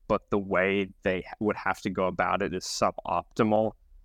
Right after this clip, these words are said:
More or less what they can do is they can require the White House to issue a contract under U S A I, um, to essentially purchase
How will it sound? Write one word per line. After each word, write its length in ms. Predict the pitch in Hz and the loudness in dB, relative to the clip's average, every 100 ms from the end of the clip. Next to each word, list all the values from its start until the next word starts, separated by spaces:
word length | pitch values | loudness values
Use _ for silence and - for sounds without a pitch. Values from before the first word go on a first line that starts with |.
| _ _ | _ _
More 300 | 113 120 120 | 0 4 6
or 60 | 117 | 6
less 260 | 113 - | 6 2
what 120 | 117 - | -4 0
they 120 | 98 | 0
can 220 | 101 98 | 0 -4
do 260 | 90 95 95 | 0 2 2
is 200 | 90 - | 0 0
they 140 | 92 | -2
can 240 | - 104 | -2 -2
require 800 | 92 85 - - 107 87 196 110 | -2 -4 -12 -4 -2 0 2 2
the 120 | 104 | 2
White 280 | 101 98 101 | 2 4 2
House 280 | - 98 - | 2 0 -2
to 140 | - - | -8 -6
issue 380 | 95 - 107 92 | -4 -4 -4 -4
a 40 | |
contract 800 | - - 95 90 - 110 90 - - | -6 -4 -2 -2 -2 2 2 0 -6
under 240 | 95 92 | -6 -6
U 300 | 87 90 92 | -4 -2 0
S 180 | 87 - | 0 0
A 140 | 87 | 0
I, 360 | 85 87 92 95 - - - | 2 2 2 0 -4 -18 -6
um, 480 | 95 87 - - - _ - | -4 -4 -4 -10 -12 _ -4
to 240 | - 90 | 0 2
essentially 480 | - - 101 - 90 - | 0 -2 -4 -2 -6 -4
purchase 640 | 98 92 - 104 - | -4 -2 0 0 -2